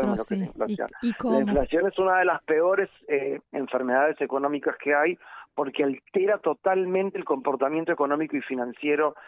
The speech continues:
Speaker 1: de, del consumidor, y por otro lado, es sumamente regresiva, o sea, es, es, es mucho más mal, malvada y mucho más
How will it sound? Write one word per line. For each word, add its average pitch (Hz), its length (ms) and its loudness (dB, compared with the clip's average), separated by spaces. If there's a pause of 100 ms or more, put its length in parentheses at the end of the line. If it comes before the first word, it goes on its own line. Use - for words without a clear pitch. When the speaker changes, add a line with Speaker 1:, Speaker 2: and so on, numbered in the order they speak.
(240)
Speaker 1:
de, 127 460 0
del 131 180 -2
consumidor, 135 800 0 (400)
y 262 120 -8
por 127 200 0
otro 160 300 2
lado, 160 480 2 (280)
es 147 140 -2 (140)
sumamente 180 520 0
regresiva, 131 960 0 (320)
o 135 140 0
sea, 139 300 2
es, 160 160 -2 (240)
es, 151 160 0 (200)
es 143 140 -4 (140)
mucho 170 540 0
más 170 300 2 (540)
mal, 156 460 0
malvada 160 880 2 (360)
y 120 140 -10
mucho 165 380 0
más 156 260 2